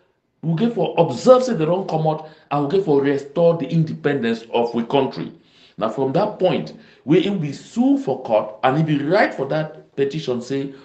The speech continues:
he want say, after we don't take back our country, we go change the name for our country from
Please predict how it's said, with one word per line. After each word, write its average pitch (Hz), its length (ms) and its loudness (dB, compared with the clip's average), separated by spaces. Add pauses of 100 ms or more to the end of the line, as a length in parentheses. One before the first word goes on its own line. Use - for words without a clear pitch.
(160)
he 226 140 4
want 170 420 0
say, 151 360 -4 (300)
after 226 300 2
we 185 60 4
don't 196 320 -4
take 208 200 0
back 180 120 2
our 156 180 4
country, 156 300 -2
we 120 80 -4
go 135 380 -2
change 247 440 2
the 156 80 4
name 170 240 0
for 127 180 0
our 123 60 -6
country 147 320 -4
from 113 380 -6